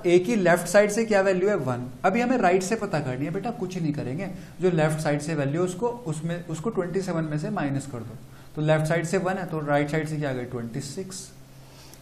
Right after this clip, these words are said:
राइट साइड से क्या है? ट्वेंटी सिक्स। बेटा जी देखते हैं,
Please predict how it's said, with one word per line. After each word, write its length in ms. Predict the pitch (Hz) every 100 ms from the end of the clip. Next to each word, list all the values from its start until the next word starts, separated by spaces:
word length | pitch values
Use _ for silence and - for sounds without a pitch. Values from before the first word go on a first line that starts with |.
| -
राइट 160 | 143 165
साइड 200 | 190 190
से 140 | 190
क्या 120 | 190 151
है? 60 |
ट्वेंटी 340 | 123 123 120 160
सिक्स। 460 | 196 202 - - - - - - - - -
बेटा 180 | 165 196
जी 120 | 196
देखते 360 | 135 127 123 131
हैं, 280 | 135 165